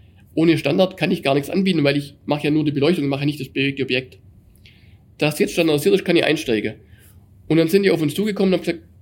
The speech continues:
„Können wir das zusammen nicht machen?“ Und so ist das Geschäftsmodell, das wir heute treiben, eigentlich entstanden, wo wir sagen, wir sind eine der Firmen, äh, die die Omnox Core Zone, diese im-,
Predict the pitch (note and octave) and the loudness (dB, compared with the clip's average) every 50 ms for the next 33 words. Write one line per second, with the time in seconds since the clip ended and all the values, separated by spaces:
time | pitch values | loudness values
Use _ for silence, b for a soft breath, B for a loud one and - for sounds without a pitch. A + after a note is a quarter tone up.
0 | - _ - - - D#3 D#3 F3 E3+ E3+ F3 E3 E3+ - D#3 D#3 D3+ D#3 C#3+ C3+ | -20 _ -20 -8 -4 -2 0 2 2 2 0 -2 -4 -4 -4 -2 0 0 0 -2
1 | B2+ - - - - C3+ C3 - - A#2+ G2 - F#2+ G#2 - - - - - B | -6 -8 -14 -8 -6 -6 -4 -4 -4 -6 -6 -6 -10 -14 -16 -20 -20 -20 -20 B
2 | B B B B B B B - C#3+ C#3 - E3+ F#3+ G#3 G#3 G#3 F#3+ - E3+ D#3 | B B B B B B B -2 -2 0 2 4 4 4 4 2 0 0 -2 -2
3 | - F3+ G#3 G3+ G3 - F#3+ F3+ D#3+ D#3 D#3 D3+ D#3 D3+ D3 D3 D3+ D3 C#3 - | 0 -2 -2 -2 -2 -2 0 0 0 0 -2 -2 -2 0 0 0 0 -2 -2 -4
4 | - C3 D#3 F3 D3+ - - C3+ D3+ F3 F3 - - F3 G3 F#3+ F#3+ D3 C3 B2 | -4 -4 -2 -4 -4 -4 -4 -4 -4 -4 -4 -2 -2 -2 -2 -2 -4 -4 -6 -6
5 | C3+ - B2+ C3+ C#3 C#3 C#3 C3+ C3+ C#3 D3 D3+ D#3+ D#3+ D#3+ - - - - _ | -8 -6 -6 -4 -4 -2 -4 -4 -4 -4 -2 -2 -4 -6 -8 -12 -18 -20 -20 _
6 | b b b b b b b b b - - D#3 D#3+ G3+ F#3+ - F#2 - - A2 | b b b b b b b b b -2 0 0 2 2 0 0 0 -2 -2 0
7 | C3+ F#3+ G#3+ G3 F#3+ E3+ D#3+ - E3+ E3+ F3+ G3 G3 G#3 A3+ B3+ B3 - - - | 2 2 2 2 2 0 -2 0 0 0 2 2 0 -2 -2 -6 -10 -12 -18 -20
8 | - - - - - _ _ - - C#3 C3+ C3 C3+ - D3 D3 D3 C#3+ C#3+ C3+ | -20 -20 -20 -20 -20 _ _ -6 -4 -2 -2 -2 -4 -4 -4 -4 -4 -4 -4 -4
9 | - - D#3+ D#3+ F3 D#3+ - - - D3+ E3+ F#3+ F#3+ - F#3+ F#3 F3+ F3 D3+ C3+ | -2 0 0 -2 -2 -4 -6 -6 -2 0 0 0 0 0 0 0 0 -2 -4 -6
10 | C3+ C#3+ - - D3 D#3 D3+ - | -8 -8 -6 -6 -6 -6 -6 -8